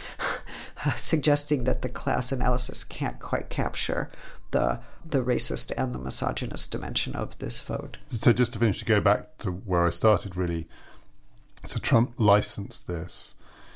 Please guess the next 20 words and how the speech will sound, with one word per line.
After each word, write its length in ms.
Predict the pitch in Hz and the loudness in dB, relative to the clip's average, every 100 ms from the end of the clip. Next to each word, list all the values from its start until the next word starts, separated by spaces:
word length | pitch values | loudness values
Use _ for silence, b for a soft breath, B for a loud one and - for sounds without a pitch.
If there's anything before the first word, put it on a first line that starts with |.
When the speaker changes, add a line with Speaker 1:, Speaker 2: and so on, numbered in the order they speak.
| B | B
Speaker 2:
He 160 | - 127 | -4 4
licensed 420 | 107 113 - 131 | 6 6 4 2
something 420 | 117 113 107 101 | 2 2 2 4
that 300 | 95 95 - - | 4 2 0 -4
Speaker 1:
is 180 | 147 131 | 2 4
ongoing. 720 | 131 127 135 127 120 117 117 120 | 2 -2 -4 -4 -6 -8 -12 -2
Speaker 2:
Ongoing. 460 | - 120 110 113 113 | 4 4 6 4 4
There 100 | 123 | 2
was, 220 | 131 120 - | 2 -2 -2
there 120 | 147 | 0
was, 340 | 143 131 - - - | 2 0 -2 -6 -8
you 60 | - | -8
know, 100 | 131 131 113 | -8 -12 -10
the, 240 | 110 104 113 | -6 0 2
the 80 | 107 | 4
more 220 | 107 - | 4 4
optimistic 480 | 120 - 117 - 120 | 0 2 2 2 0
liberal 260 | 107 98 | 2 2
perspective, 560 | - 104 117 110 - 85 | 2 2 2 0 -2 0
though 280 | 95 92 | 2 4